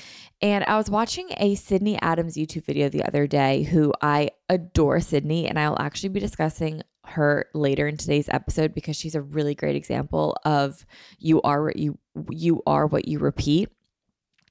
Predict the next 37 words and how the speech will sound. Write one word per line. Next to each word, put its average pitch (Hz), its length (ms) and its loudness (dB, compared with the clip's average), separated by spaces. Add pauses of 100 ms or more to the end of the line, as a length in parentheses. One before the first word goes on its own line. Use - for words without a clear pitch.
(280)
Wow, 147 240 0
that 139 100 -2
was 156 80 -2
the - 80 -18
first 156 220 -6
time 156 120 -6
I 151 60 -2
said 143 220 -2
it, 135 180 0
and 143 80 -8
of 147 120 -8
course 139 260 -10
I - 80 -10
would - 100 -10
mess - 220 -12
it - 100 -6
up. - 180 -6 (360)
But 214 120 4
she's 220 200 -2
a 202 40 4
really 214 260 4
great 170 180 2
example 127 420 -4
of - 80 -6 (140)
this. - 200 -12 (300)
But 196 180 0
anyway, 147 460 0
um, 160 240 0
she 175 160 -2
was 196 160 2
eating 302 300 -4
a 311 40 -6
mush, 151 600 -4
which 175 260 0
is 160 380 2
overnight 156 560 0
oats. 151 480 2